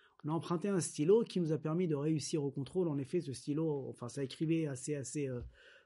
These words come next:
bien et on a pu bien répondre au contrôle pour pouvoir remercier la personne qui nous a emprunté ce stylo. On veut l'en-, on veut l'inviter au restaurant. Est-ce que c'est permis ou interdit ?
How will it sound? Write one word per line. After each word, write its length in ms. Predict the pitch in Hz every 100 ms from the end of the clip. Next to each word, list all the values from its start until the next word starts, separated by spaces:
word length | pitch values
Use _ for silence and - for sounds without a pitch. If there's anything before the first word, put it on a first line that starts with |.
| _
bien 460 | 135 143 196 226 233
et 280 | 165 156 156
on 140 | 143
a 80 | 135
pu 260 | 127 - 180
bien 280 | 135 151 160
répondre 480 | 139 127 147 160 131
au 80 |
contrôle 560 | 123 107 - 151 180 185 - - - -
pour 120 | 120
pouvoir 280 | 160 165 156
remercier 340 | 151 127 175
la 80 | 151
personne 320 | 147 190 180
qui 100 | 160
nous 100 | 143
a 60 | 143
emprunté 320 | 127 131 147
ce 140 | 120
stylo. 280 | 107 160 226
On 60 | 208
veut 140 | 147
l'en-, 180 | 147 139
on 240 | 143 151
veut 100 | 139
l'inviter 360 | 160 147 131 185
au 80 | 165
restaurant. 420 | 139 131 110 110
Est-ce 100 | -
que 100 | 135
c'est 160 | 147
permis 260 | 135 131 147
ou 80 | 131
interdit ? 480 | 120 110 127 196